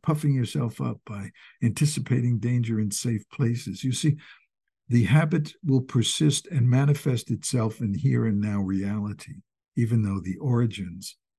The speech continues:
are long gone. So self-coaching is a way to, to help you understand where your habits are, what they are, and what you need to do to start breaking those habits. Now, one of the things that is very important, and I've, I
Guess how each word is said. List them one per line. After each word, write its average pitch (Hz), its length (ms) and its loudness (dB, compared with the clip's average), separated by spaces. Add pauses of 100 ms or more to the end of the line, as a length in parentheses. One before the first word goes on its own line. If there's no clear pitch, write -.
(180)
are 92 140 -6
long 95 320 -4
gone. 85 400 -12 (320)
So 160 140 2
self-coaching 208 800 2
is 151 160 2
a 143 40 6
way 131 240 4
to, 113 360 -2 (460)
to 123 120 2
help 170 280 2
you 143 160 6
understand 123 1000 2 (240)
where 143 220 8
your 151 200 6
habits 131 420 2
are, 120 220 0
what 135 320 2
they 123 180 -2
are, 110 220 0
and 98 100 -2
what 110 240 -6
you 107 80 -4
need 104 200 -2
to - 100 -14
do 98 160 -2
to 92 80 -4
start - 420 -8
breaking 95 420 -4
those 90 260 -10
habits. - 600 -12 (260)
Now, 95 120 -4
one 131 320 4
of 151 100 4
the 151 140 6
things 123 380 0
that 104 120 -6
is 95 160 -8
very 107 460 -4
important, 101 580 -10 (220)
and 131 200 -10
I've, 107 220 -8 (580)
I 147 60 -14